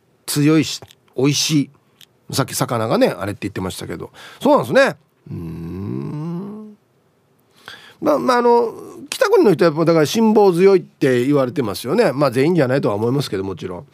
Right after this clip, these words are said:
要は、冬の期間、こう、我慢しないといけない。外にも出られないっていう時期が結構長かったりするからっていうふうにね、聞きますけどね。うん。皆さん、こんにちは。ディージェーパルユーです。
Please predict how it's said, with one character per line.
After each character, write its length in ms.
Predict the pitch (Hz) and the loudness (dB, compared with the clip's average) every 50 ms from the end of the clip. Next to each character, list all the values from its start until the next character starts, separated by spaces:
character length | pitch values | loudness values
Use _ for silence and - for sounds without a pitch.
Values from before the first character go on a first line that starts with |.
| - - - - _ _ _ _ - | -20 -20 -20 -20 _ _ _ _ 0
要 120 | 180 190 | 2 4
は、 240 | 185 165 147 127 - - - | 4 4 2 0 -4 -10 -10
冬 260 | - - 180 185 185 | -2 2 4 4 4
の 100 | 196 202 | 4 2
期 120 | 151 151 | 2 2
間、 160 | 196 170 156 | 0 0 0
こ 160 | 135 - 165 156 | 2 0 0 2
う、 0 | |
我 160 | 139 180 214 | 2 2 2
慢 140 | 208 180 143 | 2 2 0
し 120 | - 147 | 0 0
な 80 | 135 127 | 0 0
い 60 | 110 | 0
と 60 | - | -2
い 40 | 101 | -4
け 80 | 110 | -6
な 140 | 101 95 90 | -6 -6 -6
い。 80 | 98 - | -8 -10
外 220 | - - 120 120 | -10 -6 -4 -2
に 60 | 113 | -2
も 120 | 110 101 101 | -2 -2 -4
出 80 | 107 | -4
ら 120 | 104 104 101 | -4 -4 -4
れ 60 | 101 | -4
な 120 | 98 101 | -4 -4
い 20 | 101 | -6
っ 40 | 95 | -6
て 100 | - 107 | -8 -10
い 20 | |
う 20 | 90 | -10
時 100 | 95 90 | -10 -10
期 60 | - | -10
が 40 | 90 | -8
結 140 | 82 123 107 | -8 -8 -8
構 100 | - 98 | -6 -6
長 160 | 95 98 98 | -6 -4 -4
か 60 | 104 | -4
っ 40 | 104 | -6
た 120 | 87 101 95 | -6 -6 -8
り 40 | |
す 120 | - - 95 | -8 -8 -8
る 100 | 95 87 | -8 -6
か 100 | - 92 | -6 -4
ら 100 | 101 123 | -4 -4
っ 60 | 117 | -4
て 120 | - - | -6 -8
い 40 | 90 | -12
う 40 | 85 | -12
ふ 60 | 85 | -12
う 20 | 85 | -12
に 100 | 85 90 | -6 -2
ね、 300 | 120 190 170 113 - - - | -2 -2 -2 -2 -6 -12 -18
聞 80 | - | -12
き 80 | - 123 | -8 -8
ま 100 | 107 87 | -6 -6
す 100 | 78 - | -8 -10
け 60 | - - | -12 -14
ど 80 | - | -10
ね。 300 | 92 117 175 202 170 - - _ _ _ _ _ - | -4 -2 0 0 -2 -4 -8 _ _ _ _ _ -14
う 40 | - | -10
ん。 560 | 80 80 78 78 80 80 80 82 82 - 98 - _ _ _ _ _ _ _ _ _ _ _ _ _ _ _ _ - - - - - - - - - - - - - | -10 -10 -10 -10 -12 -12 -14 -16 -16 -18 -20 -20 _ _ _ _ _ _ _ _ _ _ _ _ _ _ _ _ -20 -20 -20 -20 -20 -20 -20 -20 -20 -20 -20 -4 0
皆 140 | 165 202 214 | 2 2 4
さ 140 | 190 190 180 | 4 2 2
ん、 40 | |
こ 100 | 151 185 | 2 4
ん 40 | 185 | 4
に 100 | 185 180 | 4 2
ち 120 | 143 185 190 | 2 2 2
は。 160 | 180 180 175 | 2 2 0
デ 60 | 143 | 0
ィ 160 | 143 190 208 | 0 0 0
ー 40 | 208 | 2
ジ 100 | 180 214 | 2 2
ェ 40 | 196 | 2
ー 60 | 170 | 2
パ 140 | - 165 165 | 2 0 0
ル 100 | 170 170 | 2 2
ユ 80 | 156 | 2
ー 20 | 131 | 2
で 100 | 104 92 | -2 -6
す。 180 | - - - | -12 -16 -20